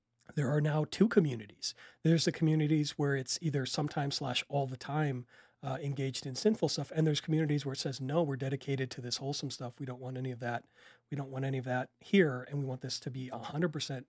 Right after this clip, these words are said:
day and night safe place, uh, for adults and children."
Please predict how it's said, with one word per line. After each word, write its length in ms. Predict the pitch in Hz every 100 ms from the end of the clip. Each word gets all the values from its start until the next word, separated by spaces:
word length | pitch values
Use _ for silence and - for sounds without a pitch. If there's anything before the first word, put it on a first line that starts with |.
| 143
day 240 | 147 160
and 220 | 147 160
night 240 | 127 120 139
safe 260 | - 131
place, 400 | - 131 123 - - _ _ _ _
uh, 180 | 131 127
for 220 | - 135
adults 380 | 127 127 123 - -
and 240 | 135 139
children." 440 | - 131 127 117